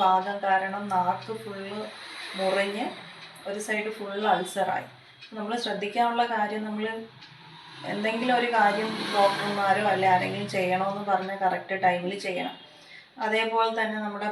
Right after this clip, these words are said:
പല്ലിൻ്റെ ഏതെങ്കിലും പോർഷൻ ഷാർപ്പായിട്ട് നാക്കി കൊള്ളുകയാണെങ്കിൽ അതും വെച്ചുകൊണ്ടിരിക്കരുത്, അതും ഉടനെ തന്നെ ട്രീറ്റ് ചെയ്യണം.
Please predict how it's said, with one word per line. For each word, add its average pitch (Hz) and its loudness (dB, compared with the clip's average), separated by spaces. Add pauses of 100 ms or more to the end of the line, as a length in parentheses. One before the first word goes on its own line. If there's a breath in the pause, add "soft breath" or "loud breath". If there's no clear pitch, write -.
പല്ലിൻ്റെ 196 2 (100)
ഏതെങ്കിലും 196 0 (100)
പോർഷൻ 185 0 (120)
ഷാർപ്പായിട്ട് 185 2 (100)
നാക്കി 180 -6 (100)
കൊള്ളുകയാണെങ്കിൽ 180 0
അതും 208 2
വെച്ചുകൊണ്ടിരിക്കരുത്, 180 -6 (540 loud breath)
അതും 214 2
ഉടനെ 185 4
തന്നെ 196 -2
ട്രീറ്റ് 180 -6
ചെയ്യണം. 170 -4